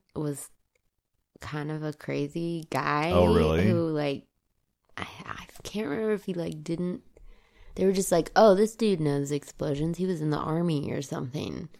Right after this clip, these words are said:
Speaker 2: <laughs>
Speaker 1: And it was, like, more of an explosion than I thought it was gonna be.
Speaker 2: Sure.
Speaker 1: And it was, it was crazy.
Speaker 2: Well, plus they had started this promotion that you could bring your disco records in and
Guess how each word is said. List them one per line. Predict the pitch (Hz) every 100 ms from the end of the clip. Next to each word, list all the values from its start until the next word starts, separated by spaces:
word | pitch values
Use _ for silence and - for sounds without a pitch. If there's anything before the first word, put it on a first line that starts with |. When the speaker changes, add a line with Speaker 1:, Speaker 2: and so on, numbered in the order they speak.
| -
Speaker 2:
<laughs> | - 165 - 165 - - - 135 _ - -
Speaker 1:
And | 180 175 175
it | 170
was, | 170 170
like, | 156 151
more | 151 151 151 160
of | 175
an | 180
explosion | 165 - - 156 160 180 170
than | 160
I | 151
thought | - 139 147
it | 170
was | 170
gonna | 175 175 170
be. | 185 180 180 180
Speaker 2:
Sure. | 180 180
Speaker 1:
And | 180 180 170 143 143 - _ _ _ -
it | 156 -
was, | - 147 - -
it | 170 180
was | 170 165
crazy. | - - - 202 285 269 101 - - - - -
Speaker 2:
Well, | 117
plus | - 190 190
they | - 117 113
had | 107 104 101 98
started | - 135
this | 123 110
promotion | 107 101 98 98
that | 87 71
you | 85
could | 87 85
bring | 127 143
your |
disco | 110 107 - 104 95 92 - _ _
records | 85 95 92 95 87 76 101
in | 95 85 78 76 -
and | 82 82